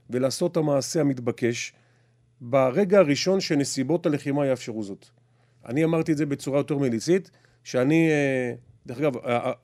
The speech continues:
רב הכותל, הרב רבינוביץ', היה אצלי, אמרתי לו, "תתכונן, הרב רבינוביץ', בעוד ארבעה חודשים אנחנו נעשה טקס ממלכתי בכותל.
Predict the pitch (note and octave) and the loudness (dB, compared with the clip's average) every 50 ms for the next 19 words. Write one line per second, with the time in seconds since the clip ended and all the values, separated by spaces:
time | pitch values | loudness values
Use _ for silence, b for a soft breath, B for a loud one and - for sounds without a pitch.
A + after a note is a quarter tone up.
0 | - C3+ C3 C3 - A#2 C#3+ D#3 D#3+ D#3 - D#3+ D3+ - C3+ B2+ C3 C#3+ C#3 C#3 | -10 -8 -8 -8 0 2 2 2 2 2 0 -2 -2 0 0 2 2 2 2 0
1 | C3 C3+ C#3 D3 C3+ B2 A#2 - B2 A#2+ A2+ - - - F3+ F3 C#3 B2 D3 C#3 | 0 2 0 0 0 0 -2 -2 0 0 0 0 0 -2 -2 -2 -2 -2 -6 -6
2 | B2 C#3+ A2+ - _ - A#2+ A#2 B2+ D3+ F3+ F#3+ - _ _ _ _ _ _ _ | -6 -6 -10 -8 _ -4 -2 0 0 0 -2 -4 -8 _ _ _ _ _ _ _
3 | _ _ _ _ - - B2 C#3 C3 C3 C3 A#2+ B2 B2 C#3+ D3 E3+ F3+ - A#2+ | _ _ _ _ -6 0 0 0 0 0 -4 -2 -2 -2 0 -2 -2 -4 -4 -4
4 | A#2+ C3 D3+ D3 D#3 D3+ D3+ D3+ D3 - C3+ B2 B2 - F3+ E3 D3+ - C3 B2+ | -4 -2 0 0 0 0 0 -2 -2 -2 -4 -6 -4 -2 -4 -4 -2 -2 -4 -4
5 | C3 - - D#3 - - F3 E3+ F#3 E3 - D#3 C3+ B2+ B2+ B2 - D#3+ C#3+ B2+ | -4 -4 -6 -6 -4 -6 -6 -6 -6 -6 -4 -4 -4 -4 -4 -6 -6 -6 -6 -6
6 | A2+ - B2+ A2+ - G#2+ | -6 -8 -8 -8 -8 -10